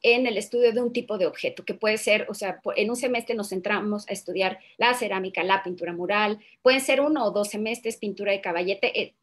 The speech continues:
obviamente también los programas han ido variando, pero creo que lo que, lo que tiene mucha consistencia son...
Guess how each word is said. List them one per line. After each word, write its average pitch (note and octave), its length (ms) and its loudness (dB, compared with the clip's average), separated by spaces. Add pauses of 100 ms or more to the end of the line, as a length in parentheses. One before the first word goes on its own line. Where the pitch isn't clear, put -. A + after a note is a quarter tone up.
(160)
obviamente A#3 500 2
también G#3 580 -4
los F#3 340 -6
programas G3+ 520 -4
han G#3+ 140 -4
ido A3 180 -4
variando, G3+ 460 -2 (240)
pero C4 220 6
creo E4+ 180 -2
que G#4+ 80 2
lo F#4 180 2
que, B3 240 2
lo A3 180 -2
que A3 120 -2
tiene C#4 240 -2
mucha C#4+ 320 -2
consistencia A#3 640 -4
son... B3 560 -6